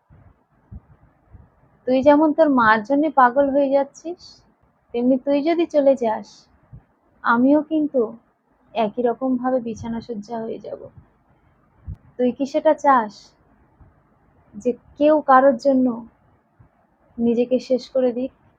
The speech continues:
ও আর থাকতে না পেরে আমাকে বলল, "তুই এরকম করে বলিস না, তোর কিচ্ছু হবে না।" আমি বললাম, "তুই যদি আমার ভালো চাস, তাহলে তুই আজকের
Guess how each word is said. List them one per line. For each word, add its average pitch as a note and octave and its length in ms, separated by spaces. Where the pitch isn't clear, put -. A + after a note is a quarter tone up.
ও A#3+ 120
আর B3+ 220
থাকতে B3+ 340
না B3 200
পেরে A#3 300
আমাকে A3+ 360
বলল, A3+ 300
"তুই C#4+ 120
এরকম C4+ 380
করে C#4+ 200
বলিস B3+ 440
না, G#3+ 160
তোর B3 160
কিচ্ছু B3+ 460
হবে G#3+ 320
না।" - 160
আমি B3 280
বললাম, A#3 480
"তুই D#4 200
যদি E4 220
আমার C#4 340
ভালো A#3+ 360
চাস, G#3+ 420
তাহলে C4 440
তুই C#4+ 200
আজকের A#3 380